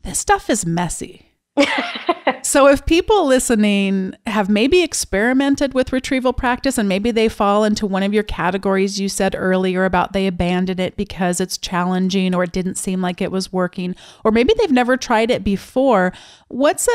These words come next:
Speaker 1: a way that we could dip our toe into retrieval practice and just get started with it? And I, I love it if there's some, some resources on your website that you might want to point people to as well in this part.
Speaker 2: Yeah, on, uh, retrieval practice dot org,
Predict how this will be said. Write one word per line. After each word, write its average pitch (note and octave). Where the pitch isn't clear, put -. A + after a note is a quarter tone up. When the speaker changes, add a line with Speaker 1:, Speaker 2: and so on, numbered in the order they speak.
Speaker 1:
a G4
way G#3+
that -
we G#3
could G3+
dip G3+
our A3+
toe F#3
into F#3+
retrieval G#3+
practice F3
and A3+
just D4
get G4+
started D4+
with G#3+
it? A3+
And A#3+
I, A#3
I B3
love B3+
it C#4+
if -
there's G#3+
some, G#3
some F#3+
resources A#3
on G#3
your F3+
website F#3+
that F3+
you F#3
might F#3
want F3+
to F3
point F#3+
people F3+
to F3
as E3+
well E3+
in E3
this E3
part. -
Speaker 2:
Yeah, F4+
on, B3+
uh, A#3
retrieval D4+
practice C4
dot G#3
org, G3+